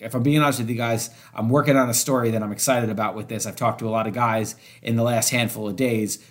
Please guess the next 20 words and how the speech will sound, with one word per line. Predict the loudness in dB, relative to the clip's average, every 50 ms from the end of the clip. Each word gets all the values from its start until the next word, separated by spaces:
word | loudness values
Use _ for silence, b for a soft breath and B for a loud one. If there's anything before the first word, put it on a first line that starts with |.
| b b
Chris | 0 2 2 2
Kreider | 2 2 2 4 4 4 2 0 0 2
lit | 4 6 6
up | 6 4 2 0 -2
when | -4 -4
I, | -4 -6
when | -6 -6 -4 -4
I | -2 0 -2
asked | -2 -2 -2 -4
about | -4 -4 -4 -4 -4
this | -6 -6 -4
topic. | -2 -2 -2 -2 -4 -8 -12 -14 -16 -20 b b b b b b b b b b b b _ _ _
You | 2 6 6 6 6
watch | 6 6 6 6 6 4 2
those | 2 2 2 2 2 0
little | 0 2 2 0
plays | 0 0 0 2 2 2 0 -2
that | -2 -2
Mika | -2 -2 -2 -2 -2
makes, | -2 -2 -2 -2 -4 -4 -4 -6 -6 -6